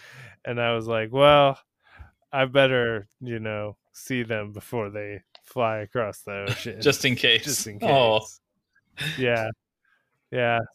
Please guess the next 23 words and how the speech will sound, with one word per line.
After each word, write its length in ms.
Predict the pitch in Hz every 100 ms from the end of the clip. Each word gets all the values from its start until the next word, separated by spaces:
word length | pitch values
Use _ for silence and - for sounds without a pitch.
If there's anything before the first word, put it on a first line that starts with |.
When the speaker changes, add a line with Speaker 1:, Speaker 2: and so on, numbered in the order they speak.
| -
Speaker 1:
So, 380 | 131 123 120 - _ _ _
you 120 | 139
know, 180 | 143 139 165
it 180 | 156 -
could 260 | 170 160
be 140 | 165 156
worse, 440 | 135 135 127 -
Missus 380 | 123 107 117 123
Keese. 380 | 117 110 104 - 233 -
It 180 | 233 135 -
could, 320 | 156 151 135
it 160 | 160 139
could 240 | - 156 151
have 100 | 139 -
been 260 | 143 -
worse. 220 | 131 120 -
Speaker 2:
<laughs> 1120 | - 208 - 208 - 190 - 190 - 208 170 - - 151 -
Oh, 220 | 123 113
man. 540 | 101 101 104 107 110 - _
Speaker 1:
And, 380 | 151 135 131 131
uh, 300 | 131 127 123
I'm 280 | 135 143 135 - 143
sorry. 540 | 131 131 123 113